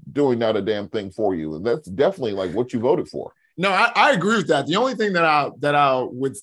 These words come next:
Speaker 2: I would say is that a lot of things that Democrats want and the American people overall want were in that Build Back Better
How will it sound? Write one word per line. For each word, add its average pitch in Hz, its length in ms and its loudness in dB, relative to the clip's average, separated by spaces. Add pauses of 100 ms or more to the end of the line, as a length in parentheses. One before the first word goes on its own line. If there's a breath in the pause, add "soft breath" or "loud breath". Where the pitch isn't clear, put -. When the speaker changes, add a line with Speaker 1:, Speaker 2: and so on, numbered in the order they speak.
(120)
Speaker 2:
I 139 100 2
would 131 160 -4
say 131 460 0 (320 soft breath)
is 135 120 -2
that 151 160 2
a 143 40 0
lot 151 300 2
of 190 140 -4
things 151 520 -8 (300)
that 135 240 -4
Democrats 147 640 -2
want 127 380 -8
and 214 240 -4
the 233 80 -2
American 196 580 -2
people 190 400 -6
overall 156 800 0
want 110 360 -10 (420)
were 180 220 0
in 220 240 0
that 170 260 0
Build 170 300 2
Back 143 280 0
Better 175 380 -2